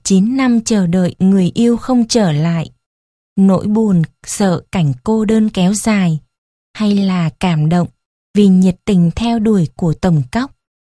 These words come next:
và sự giúp đỡ của chàng đối với mẹ mình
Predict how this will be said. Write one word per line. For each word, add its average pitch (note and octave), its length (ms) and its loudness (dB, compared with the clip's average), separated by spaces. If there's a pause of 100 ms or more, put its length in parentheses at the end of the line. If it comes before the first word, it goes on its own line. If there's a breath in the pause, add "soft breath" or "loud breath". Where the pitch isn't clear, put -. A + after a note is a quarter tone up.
(120)
và F3+ 240 0
sự - 300 -6
giúp B3 260 -4
đỡ G3+ 340 0
của F3 180 0
chàng D#3+ 480 -2
đối F3+ 160 0
với G3+ 220 -2
mẹ A#3+ 320 -2
mình F#3 340 2